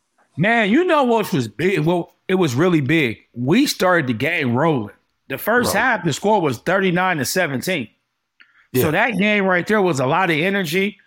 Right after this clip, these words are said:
Speaker 1: We came out pumping, and we were playing really well. So with that, that already creates a certain type of energy inside the gym. And when we know when our, when our crowd is involved and it's rolling, like, we're really good.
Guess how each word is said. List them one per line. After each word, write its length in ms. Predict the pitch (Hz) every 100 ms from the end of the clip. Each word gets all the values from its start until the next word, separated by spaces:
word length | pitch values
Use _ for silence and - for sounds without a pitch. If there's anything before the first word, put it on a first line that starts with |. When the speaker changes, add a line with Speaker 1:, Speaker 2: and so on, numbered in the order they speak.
| _ -
Speaker 1:
We 140 | 165
came 340 | - 208 185
out 220 | 185 160 -
pumping, 520 | 196 208 208 208 220 _ _ _ -
and 160 | 165
we 60 | 202
were 120 | 180
playing 340 | - 208 196
really 220 | 175 170 139
well. 480 | 175 196 131 - - _ _ _
So 580 | - 190 175 156 131 - _ _ _
with 340 | - 160 320 -
that, 360 | 196 240 190 - - _ _ 139
that 200 | 175 254
already 520 | 240 220 185 208 196
creates 360 | - 190 185 165
a 80 |
certain 340 | 131 208 196 165
type 280 | 185 170 139
of 100 | 123
energy 400 | 180 160 131 151
inside 380 | 131 151 135
the 60 | 113
gym. 340 | - 156 143 - _ _ _ _
And 160 | 139 156
when 100 | 151
we 160 | 190 240
know 160 | 208
when 160 | 185 165
our, 280 | 202 220 -
when 200 | 156 160
our 140 | 214
crowd 400 | 247 - 196 226
is 120 | 190 156
involved 600 | 139 123 185 220 233 220 _ _ -
and 140 | 143
it's 180 | 202 147
rolling, 520 | 113 170 220 240 247 254
like, 160 | 156 156
we're 160 | 160 220
really 300 | 196 175 135
good. 360 | 151 156 113